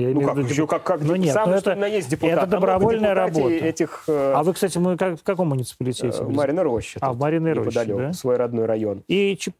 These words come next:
Speaker 2: щас уже нет?
Speaker 1: Нет,
Speaker 2: А
Speaker 1: ну, я,
Speaker 2: почему?
Speaker 1: ну, очень тяжело. Это, это колоссальная работа,
Speaker 2: Щас, секунду.
Speaker 1: которая,
Speaker 2: Мы давайте попрощаемся со зрителями Р Т Д, потому что мы уже перебрали. А в Ютьюбе мы останемся на секунду.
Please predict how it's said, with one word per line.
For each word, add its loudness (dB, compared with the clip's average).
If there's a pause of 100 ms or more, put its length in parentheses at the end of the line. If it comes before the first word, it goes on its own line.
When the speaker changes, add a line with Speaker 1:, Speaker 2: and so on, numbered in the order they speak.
(180)
Speaker 2:
щас -2
уже 2
нет? -4 (240)
Speaker 1:
Нет, -2
Speaker 2:
А 0
Speaker 1:
ну, 0
я, 2
Speaker 2:
почему? -2
Speaker 1:
ну, -4 (220)
очень -2
тяжело. -4
Это, 0
это 0
колоссальная 0
работа, 2
Speaker 2:
Щас, -2
секунду. 0
Speaker 1:
которая, 2
Speaker 2:
Мы 0
давайте 0
попрощаемся -2
со 0
зрителями 0
Р -4
Т -2
Д, 0
потому -4
что -8
мы 0 (280)
уже -2
перебрали. -2 (340)
А 0
в -2
Ютьюбе 0
мы 0
останемся -6
на -10
секунду. -16